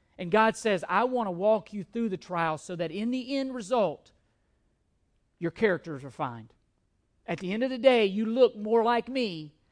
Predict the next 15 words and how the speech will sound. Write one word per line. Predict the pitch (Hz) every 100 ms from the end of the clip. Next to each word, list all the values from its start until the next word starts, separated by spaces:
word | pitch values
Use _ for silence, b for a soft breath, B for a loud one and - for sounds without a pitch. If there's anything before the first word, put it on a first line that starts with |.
| _
sacrificial | - 233 214 208 - 226 226
mercy, | 240 240 175 170 160 b b
than | 196 208
you | 190
did | 202 196
at |
the | 160
beginning." | 170 175 139 117 _ _ _ _ _ _ _ _ _ _ _ _ _ -
Listen | 226 -
to | 190
me. |
Our | 160 214 240
being, | 156 254 233 185 165
our | 170 175
person | - 220 233 - - 139 127